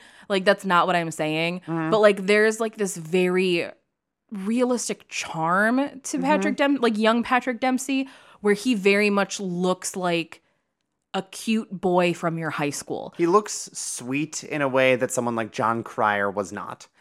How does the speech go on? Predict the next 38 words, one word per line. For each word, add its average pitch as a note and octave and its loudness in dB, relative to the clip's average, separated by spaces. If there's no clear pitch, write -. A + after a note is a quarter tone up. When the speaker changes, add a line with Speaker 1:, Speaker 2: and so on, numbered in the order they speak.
Speaker 1:
Yes, C4 6
he D4+ 2
has, D#4+ 2
like, D#4 0
a D#4+ 0
sweetness C#4+ 0
to C#4+ 0
him, C4 2
and A#3+ 2
then, A#3+ 2
like, A#3 2
he, A#3+ 0
like, - -2
we've A#3 0
talked A3 2
on G#3+ -2
the G#3 -2
show G#3 -4
before F#3+ 0
about F3+ 2
how, F#3 4
like, F3+ -4
I E3 -2
love E3 0
Andrew D#3+ -6
McCarthy. D#3 -6
Like, G3+ 2
Andrew C#4 4
McCarthy, G#3 2
I G3 2
think, A3 -4
has G#3+ -2
that A3 2
sweetness. A#3 -6
Speaker 2:
Mm-hmm. F3 -6
Speaker 1:
Um, F3+ 2
but F3+ -2
because F3 0